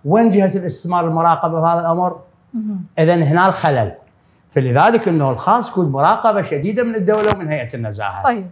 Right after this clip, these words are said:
Speaker 1: في سبيل تشوف شنو الخلل اللي موجود، والا انا ادعمها القطاع الخاص.
Speaker 2: إيه، يعني ولو، آه، استاذ عبد الله من محافظه، آه، كربلاء، لكن اشار لموضوع الاستثمار في بغداد. خلينا بموضوع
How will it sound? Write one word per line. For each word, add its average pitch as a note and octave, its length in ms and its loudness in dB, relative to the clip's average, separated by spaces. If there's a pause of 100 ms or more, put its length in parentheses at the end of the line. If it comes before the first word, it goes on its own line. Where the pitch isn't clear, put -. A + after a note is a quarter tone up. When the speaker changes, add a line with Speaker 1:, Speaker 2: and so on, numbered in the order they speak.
Speaker 1:
في D#3+ 120 -2
سبيل G3 400 -2
تشوف - 300 -2
شنو C4+ 160 -2
الخلل B3+ 380 0
اللي G3+ 120 0
موجود، A#2+ 400 -4
والا F3 280 0
انا F#3 100 0
ادعمها F#3+ 300 0
القطاع G3 400 -4
الخاص. G2+ 440 -12
Speaker 2:
إيه، A#3 400 -12
يعني A3 180 -8
ولو، A#3+ 360 -4
آه، G3+ 680 -12
استاذ A3 280 -6
عبد G#3+ 220 -4
الله A#3+ 200 -2
من A3 120 -12
محافظه، A3 520 -8 (180)
آه، G#3 280 -10
كربلاء، A3 520 -4
لكن A#3 280 -4
اشار A3 500 0
لموضوع G3+ 560 -6
الاستثمار G#3+ 640 -12
في A3 140 -10
بغداد. G3 380 -8 (360)
خلينا F#4 320 0
بموضوع F4 640 -2